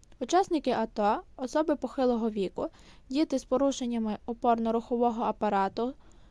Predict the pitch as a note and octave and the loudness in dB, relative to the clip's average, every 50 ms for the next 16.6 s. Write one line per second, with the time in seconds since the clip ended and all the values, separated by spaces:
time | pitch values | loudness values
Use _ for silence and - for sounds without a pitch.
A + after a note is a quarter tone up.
0 | - - - - C#4+ C#4+ - C#4 A#3+ A#3 A#3 A#3+ B3 B3+ C4 C4 - B3+ B3+ A#3 | -20 -10 -4 -4 -2 2 4 4 4 4 4 2 0 0 0 0 0 -2 -4 -4
1 | - - A#3+ - - A#3 A3+ A3 G#3+ G#3+ - - A3 G#3 G#3+ A#3+ A#3 A#3 A3 G#3+ | -4 -6 -4 -2 -2 0 0 0 -2 -2 -2 -4 -6 -4 -2 -2 0 0 0 0
2 | G#3+ A3+ A3+ - A3 A3 A3 G#3+ A3 A3 - A#3 A#3 A#3 A#3 A3+ A3 G#3+ G#3 - | 0 -2 -2 0 0 0 0 -2 -4 -4 -4 -2 -2 0 0 0 -2 -2 -4 -4
3 | - - A3 A3 A3+ - - A#3+ A3 G#3+ G#3+ - A3 - - - - - A3+ A3+ | -2 0 0 0 0 -2 0 0 0 0 0 -4 -8 -8 -10 -10 -6 -4 -2 0
4 | A3+ A3+ A3 G#3+ G#3+ G3+ G#3 G#3+ - - - G#3 G#3 G3+ G#3+ G#3 - - - G#3 | 2 2 2 0 -2 -4 -4 -6 -4 -4 -2 0 0 2 0 0 -2 -4 -4 -4
5 | F#3+ G3+ G#3+ - - C4 E4 - - - - - - - - - C4 B3+ - - | -4 -4 -4 -6 -6 -6 -6 -8 -14 -20 -20 -20 -20 -20 -6 -2 -2 0 2 4
6 | C#4 C#4+ C#4 C4+ B3 B3 - - - C4 C4+ B3+ A#3+ B3 A3+ A3+ A3+ A3+ A#3 A#3+ | 4 6 6 4 4 0 0 4 6 6 6 6 4 2 0 0 0 0 0 0
7 | A#3+ A#3 - G3 G#3+ - - A3 G#3+ G3+ - - - - - F#3 F#3 G3 E4 F4 | -2 -2 -4 -4 -4 -4 -4 -6 -6 -6 -6 -10 -8 -4 0 2 2 2 0 -2
8 | - - - - - - - A#3+ A#3 - A#3 A#3 A#3+ B3+ C#4+ E4+ F4+ E4 C4+ B3 | -6 -12 -20 -20 -8 -4 -4 -2 2 2 4 6 6 6 6 4 4 2 0 0
9 | A#3 A#3 - A3 G#3 G#3+ A3 G#3+ A3+ A3+ A#3+ A#3+ A#3+ A#3 - A#3 A3 A3 G#3 G3+ | -2 -2 -2 -2 0 0 0 0 0 0 0 -2 -2 -2 -2 0 0 0 -2 -4
10 | - - G#3+ F#3 G3+ - - - - - - - - - - - - G#3+ A3+ C#4 | -6 -8 -8 -8 -8 -10 -14 -20 -20 -20 -20 -20 -20 -20 -14 -8 -2 2 4 6
11 | E4 A4 - G4+ F4+ - - B3+ A#3+ A#3 A3+ A3+ - A#3+ A#3 - - - C#4 C#4 | 6 4 4 0 -2 -2 -2 0 0 0 0 -2 -4 -6 -8 -6 -4 -2 -2 0
12 | C4 B3 A#3 - B3 B3 A#3 A#3+ A3 G#3 G#3+ - A3 G#3+ A#3 A#3+ B3+ C4 C#4 D4+ | -2 -2 -2 0 -2 0 2 4 4 2 2 -2 -4 -2 -2 0 0 0 0 2
13 | D#4 D#4 D#4+ D#4+ - C4 A3+ G#3 G#3 - - G#3+ G#3+ A3 A3 B3 B3+ - - B3+ | 2 2 0 2 2 2 2 0 0 -4 -6 -6 -4 0 0 0 -2 0 -2 -2
14 | A#3 A3 A3 A3 A3+ G#3+ A#3 A#3 - - - A3+ A3 A3 - G#3+ G#3+ G#3+ - A3+ | -2 0 0 0 -2 -2 -2 -4 -4 -2 0 0 0 0 -2 -6 -6 -4 -4 -4
15 | A3 A3+ A3 G#3 G#3+ G#3+ G#3 G#3+ G#3 G3+ G#3 G#3 A#3 D#4 E4 E4 C#4 B3+ - - | -2 -2 -2 -2 -4 -4 -4 -4 -4 -2 -2 -2 0 -2 -2 -2 -6 -8 -6 -4
16 | A3 A#3 A#3 A#3 A3+ G3+ G3 - F#3+ - - | 0 2 4 4 4 2 2 -2 -6 -10 -14